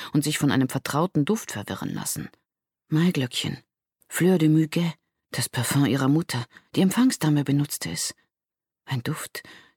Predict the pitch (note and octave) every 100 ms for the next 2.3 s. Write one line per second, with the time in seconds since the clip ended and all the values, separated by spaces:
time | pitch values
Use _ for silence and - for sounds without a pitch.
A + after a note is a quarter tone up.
0 | - D3 C#3+ - C3+ E3 F3 E3+ - D3
1 | - - - F3+ E3 D3 - B2+ - -
2 | - - -